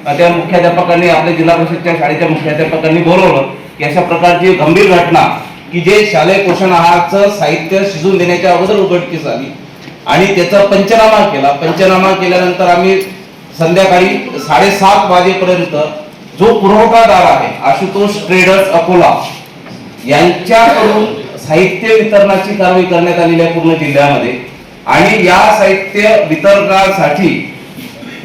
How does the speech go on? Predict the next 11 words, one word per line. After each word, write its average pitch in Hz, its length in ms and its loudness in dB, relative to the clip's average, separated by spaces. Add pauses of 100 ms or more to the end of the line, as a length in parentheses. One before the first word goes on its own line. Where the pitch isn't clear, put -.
जो 214 180 2
करारनामा 208 760 4
झालेला 151 240 0
आहे - 260 -2
तो - 300 -6
करारनामा 185 840 2
महाराष्ट्र 175 440 2
राज्याचे 190 680 -2
शिक्षण 190 260 -2
संचालक 185 460 0
प्राथमिक 170 640 0